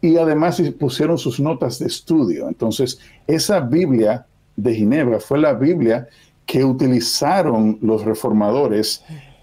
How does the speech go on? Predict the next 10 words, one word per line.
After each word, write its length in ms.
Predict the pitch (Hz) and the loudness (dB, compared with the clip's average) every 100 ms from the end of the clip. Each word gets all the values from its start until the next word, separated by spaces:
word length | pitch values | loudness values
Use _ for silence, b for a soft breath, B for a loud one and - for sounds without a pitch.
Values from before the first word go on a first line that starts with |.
| B _ | B _
en 320 | 135 127 123 | 0 2 0
todo 240 | 131 156 160 | 0 0 2
lo 140 | 143 | 0
que 260 | 139 123 127 | 0 0 2
es 320 | 131 - - 170 | 0 -4 -6 -2
el 160 | 123 | 0
avance 640 | 117 107 101 135 156 135 127 | 2 0 0 0 0 0 0
de 100 | 107 | 0
la 120 | 101 | 0
reforma. 680 | 95 95 - 123 90 104 | -2 -6 -4 -4 -2 -4